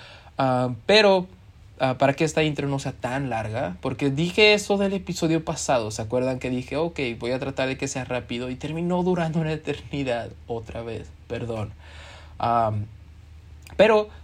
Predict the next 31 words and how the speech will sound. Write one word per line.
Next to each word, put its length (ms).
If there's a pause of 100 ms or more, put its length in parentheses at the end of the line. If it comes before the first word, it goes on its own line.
para 160
ya 160
comenzar 600
de 100
nuevo, 480
gracias 560
a 100
todos 380
ustedes, 580
todos 460
aquellos 500
que, 240
que 80
están 240
aquí 320
escuchando 600
semana 520
con 200
semana 480 (400)
este 260
contenido, 580
este 160
proyecto, 460
este 160
podcast. 500
De 80
verdad, 320
muchas, 520
muchas, 420
muchas 400
gracias. 540